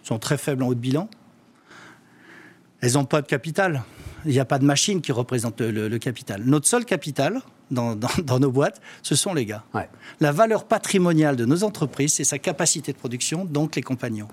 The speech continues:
Speaker 2: Ouais.
Speaker 1: Donc forcément, le réflexe de protection, y compris de la valeur patrimoniale de nos entreprises, ça a été de protéger nos gars. Donc on ne s'est pas posé la question de savoir si c'était lâche ou pas lâche. C'est, on ne sait pas ce qui se passe, on est incapable de nous donner du matériel de protection, parce qu'il ne faut quand même pas l'oublier,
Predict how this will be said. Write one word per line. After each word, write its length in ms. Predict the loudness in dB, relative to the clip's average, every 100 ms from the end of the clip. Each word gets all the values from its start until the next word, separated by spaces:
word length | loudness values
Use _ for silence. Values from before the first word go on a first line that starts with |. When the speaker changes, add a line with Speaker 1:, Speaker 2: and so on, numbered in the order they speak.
| -10
Speaker 2:
Ouais. 80 | -10 -4
Speaker 1:
Donc 180 | -4 -2
forcément, 500 | -2 0 0 -2 0
le 100 | 0
réflexe 480 | 2 0 0 -2 -2
de 80 |
protection, 680 | -2 -2 -2 0 0 0 -2 -6
y 80 |
compris 380 | -2 -2 -2 -2
de 60 | -2
la 80 | 0
valeur 320 | 0 0 -2
patrimoniale 680 | -4 -2 0 4 4 4 2
de 100 | 2
nos 180 | 4 2
entreprises, 560 | 0 -4 -2 -2 -2 -8 -16 -8
ça 120 | -6
a 40 |
été 140 | -2 -4
de 60 |
protéger 400 | -4 -4 -2 -2
nos 120 | -2 -2
gars. 180 | -6 -8 -10 -4
Donc 140 | 0
on 40 | 0
ne 40 |
s'est 120 | 0
pas 160 | 0 -2
posé 240 | -2 -4
la 100 | -6
question 320 | -4 -4 -6
de 340 | -10 -16 -12 -4
savoir 200 | 0 0
si 140 | 0
c'était 300 | 0 -2 -2
lâche 220 | 0 -2
ou 40 | -2
pas 120 | -6
lâche. 260 | -6 -6 -6
C'est, 180 | -8 -14 -20 -4
on 60 | -2
ne 60 |
sait 120 | 0 0
pas 120 | 0
ce 80 | -2
qui 80 | -2
se 100 | 0
passe, 440 | 0 2 0 -2 -10 -20 _ -10
on 200 | -2 2
est 80 | 2
incapable 560 | 2 0 -2 0 0 4
de 100 | 4
nous 140 | 6
donner 260 | 6 4 4
du 100 | 2
matériel 340 | 2 0 0
de 40 | 0
protection, 520 | 0 0 2 2 0
parce 140 | -4
qu'il 100 | -8
ne 20 |
faut 80 | -8
quand 120 | -6
même 120 | -6 -2
pas 100 | 0
l'oublier, 440 | 2 4 4